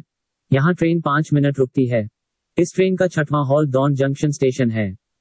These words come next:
और यहाँ ट्रेन चार बजे पहुंचती है। यहाँ ट्रेन दो मिनट रुकती है। इस ट्रेन का सातवां हॉल्ट कुर्डुवाडी जंक्शन स्टेशन है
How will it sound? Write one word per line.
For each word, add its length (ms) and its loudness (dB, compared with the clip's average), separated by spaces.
और 140 2
यहाँ 220 2
ट्रेन 240 0
चार 220 0
बजे 260 0
पहुंचती 400 -2
है। 220 -2
यहाँ 260 2
ट्रेन 240 0
दो 140 0
मिनट 300 0
रुकती 280 0
है। 200 -2
इस 160 0
ट्रेन 220 2
का 120 0
सातवां 400 -2
हॉल्ट 220 2
कुर्डुवाडी 580 0
जंक्शन 360 -2
स्टेशन 400 0
है 220 -4